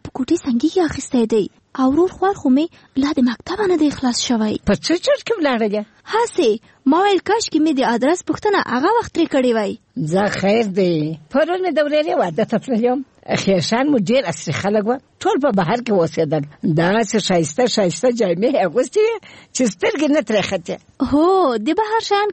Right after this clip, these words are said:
Speaker 1: کله دلته پیدا کېږي؟ دلته خو ټول کم اصل مالونه راوړي.
Speaker 2: <laughs> و، رښتیا وایې. اوله ورځ مې همدا خبره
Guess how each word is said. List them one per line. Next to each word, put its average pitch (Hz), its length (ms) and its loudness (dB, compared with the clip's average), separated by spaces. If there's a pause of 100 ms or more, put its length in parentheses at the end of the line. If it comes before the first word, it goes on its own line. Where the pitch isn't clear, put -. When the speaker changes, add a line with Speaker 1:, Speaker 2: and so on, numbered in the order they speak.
Speaker 1:
کله 392 160 2
دلته 262 260 0
پیدا 208 320 0
کېږي؟ 254 460 0 (400)
دلته 466 240 0
خو 339 120 2
ټول 415 300 2
کم 208 220 -4
اصل 349 320 0
مالونه 285 380 2
راوړي. 214 380 -2 (320)
Speaker 2:
<laughs> 202 380 0
و، 240 80 4 (160)
رښتیا 262 360 -2 (100)
وایې. 175 280 0 (520)
اوله 381 320 2
ورځ 311 200 0
مې 285 120 0
همدا 254 240 0
خبره 254 540 0